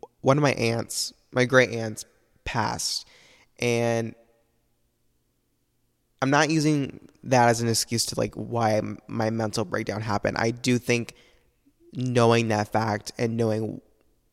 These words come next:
her passing was a little bit depressing. I will not lie. Um, but I sh-, I couldn't never say that I was feeling that way because obviously, like, you know, uh, I didn't really know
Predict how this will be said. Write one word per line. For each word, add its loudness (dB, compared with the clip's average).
her -2
passing -2
was 2
a 2
little 0
bit -4
depressing. -6
I -4
will 0
not -2
lie. -2
Um, 0
but 0
I 4
sh-, 2
I 4
couldn't -2
never 2
say 2
that 2
I 4
was 0
feeling -4
that 0
way 2
because -2
obviously, 0
like, -4
you -8
know, -2
uh, 2
I 4
didn't 2
really -2
know 0